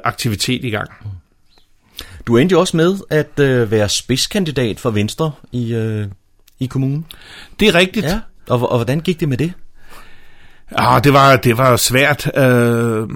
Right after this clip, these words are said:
Speaker 1: for det første, så var, så var alle jo, øh, utrolig glade for Olav Aaen på, på tværs af alle partier.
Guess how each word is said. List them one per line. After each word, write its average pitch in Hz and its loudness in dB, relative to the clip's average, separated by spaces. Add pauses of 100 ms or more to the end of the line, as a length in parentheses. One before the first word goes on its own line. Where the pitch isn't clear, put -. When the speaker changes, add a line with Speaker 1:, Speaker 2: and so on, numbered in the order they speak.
(260)
Speaker 1:
for - 0
det 120 2
første, 156 4
så 160 2
var, 147 6
så 147 0
var 123 2 (240)
alle 143 6
jo, 139 6 (340)
øh, 123 0 (160)
utrolig 170 4
glade 135 4
for - 0
Olav 139 2
Aaen 156 -2
på, 143 2
på 135 0
tværs 139 0
af 131 4
alle 139 2
partier. 156 -2